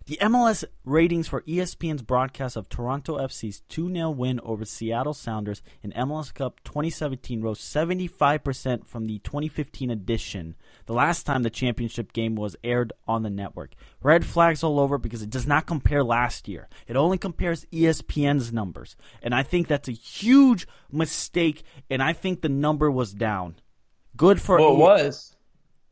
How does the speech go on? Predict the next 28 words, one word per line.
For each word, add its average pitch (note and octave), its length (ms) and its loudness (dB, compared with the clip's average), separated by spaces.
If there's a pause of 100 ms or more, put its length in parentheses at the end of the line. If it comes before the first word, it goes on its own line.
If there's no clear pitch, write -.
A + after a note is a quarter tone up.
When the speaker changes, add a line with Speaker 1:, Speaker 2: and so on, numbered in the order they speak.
(540)
Speaker 1:
Say D3+ 160 4
again? F#3 240 4 (480)
Speaker 2:
Well, C#3 240 2
it B2+ 40 0
was. C#3+ 520 4 (880)
Speaker 1:
Compared E3 300 6
to - 60 -6
last C3+ 360 4
year? A#3 220 0 (380)
Speaker 2:
Fox F#3 280 6
had G3 140 2
a D#3+ 60 2
one F3 220 2
point D3+ 200 0
oh C3+ 80 2
rating. A#2+ 380 -6 (1120)
Speaker 1:
Yeah. D#3+ 240 6 (1120)
This D3 260 2
drew G3 140 4
Speaker 2:
There E3+ 80 10
Speaker 1:
a D3+ 60 4
Speaker 2:
you E3 40 -2
go. F3+ 60 2
Speaker 1:
point E3 220 4
seven. D3 480 0 (2000)
Speaker 2:
There C#3+ 160 2
you D#3+ 60 4
go. F3+ 180 2